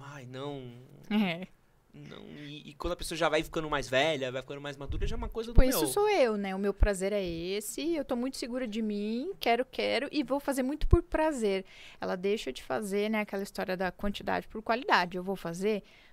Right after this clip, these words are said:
Speaker 2: mas eu vou fazer gostoso, né? Eu não vou, "Ai, tem que ir, et cetera." Não, sair disso.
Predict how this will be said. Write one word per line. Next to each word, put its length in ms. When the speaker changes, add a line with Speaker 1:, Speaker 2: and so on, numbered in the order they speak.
Speaker 2:
mas 100
eu 80
vou 200
fazer 300
gostoso, 640
né? 120
Eu 60
não 140
vou, 260
"Ai, 460
tem 240
que 180
ir, 460
et 120
cetera." 460
Não, 320
sair 260
disso. 400